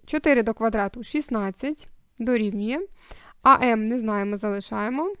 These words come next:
Плюс дев'ять,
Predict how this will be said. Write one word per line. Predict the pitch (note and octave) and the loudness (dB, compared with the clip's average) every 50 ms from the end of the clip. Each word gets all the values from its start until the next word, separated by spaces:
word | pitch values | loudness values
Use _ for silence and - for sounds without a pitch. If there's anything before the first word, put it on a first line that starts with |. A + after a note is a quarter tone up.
| - - - _ _ _ _ _ _ _ _ _ - _ - - - - - _ _ - - - | -16 -20 -20 _ _ _ _ _ _ _ _ _ -20 _ -20 -20 -20 -20 -20 _ _ -20 -12 -4
Плюс | C4 B3 A#3+ A#3 G#3 G3+ - - - - - | -2 0 2 2 0 0 -4 -10 -20 -16 -12
дев'ять, | A3+ G#3+ G#3 G#3+ G#3+ G#3+ G#3 G#3 G3+ C4 D4+ F4+ F#4+ - - - | -10 -4 -2 -2 0 0 0 -2 -2 -2 -2 -2 -2 -4 -6 -18